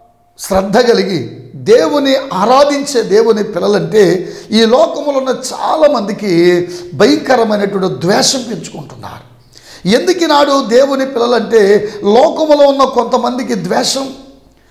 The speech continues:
ఎందుకు వారికి దేవుని పిల్లలంటే పడదు? ఎందుకు దేవుని పిల్లల మీద దాడులు చేస్తున్నారు అనంటే, ప్రియులారా, వారు చేసే పని మంచిది కాదు అని చెప్పడాన్ని బట్టి, యోసేపును వారు బాధించడానికి ప్రధాన కారణం,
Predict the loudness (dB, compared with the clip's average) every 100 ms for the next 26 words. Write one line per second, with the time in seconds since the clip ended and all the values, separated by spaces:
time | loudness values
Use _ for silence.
0 | _ _ -2 0 0 0 2 2 0 0
1 | 2 2 2 0 0 2 2 0 0 2
2 | 2 2 -2 -4 -14 -20 -14 -4 -2 -2
3 | -2 -2 -2 0 2 2 0 0 0 2
4 | 2 2 2 2 2 2 2 0 0 -6
5 | -2 -2 -2 -6 -6 -2 -2 0 2 2
6 | 0 -10 -2 2 2 2 2 4 4 0
7 | -8 -14 -4 0 2 2 2 -2 -2 0
8 | 0 -2 0 0 2 2 0 -4 -8 -10
9 | -4 -2 -2 -4 -4 -4 -4 -2 0 0
10 | 0 -2 0 0 0 -6 -6 -2 0 0
11 | -2 -6 -8 -12 -10 0 2 2 4 4
12 | 4 4 4 6 6 6 4 2 0 -2
13 | -2 0 4 2 2 2 2 2 -6 -4
14 | -2 0 2 2 2 0 0 0 0 -2
15 | -4 -6